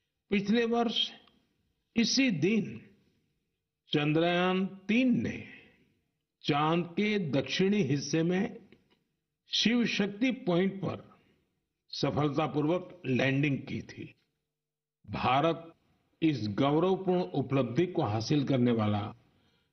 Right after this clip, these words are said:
दुनिया का पहला देश बना। साथियों,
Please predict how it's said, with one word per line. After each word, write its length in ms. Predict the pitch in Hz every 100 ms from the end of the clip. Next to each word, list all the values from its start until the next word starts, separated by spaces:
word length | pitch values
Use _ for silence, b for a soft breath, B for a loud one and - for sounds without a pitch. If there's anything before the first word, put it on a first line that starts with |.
| -
दुनिया 480 | 101 120 135 143 151
का 140 | 151
पहला 500 | 156 - 131 104 175
देश 380 | 147 117 117 -
बना। 420 | 104 - - - - _ _ _ _ _ _ _
साथियों, 720 | _ 139 131 113 185 202 -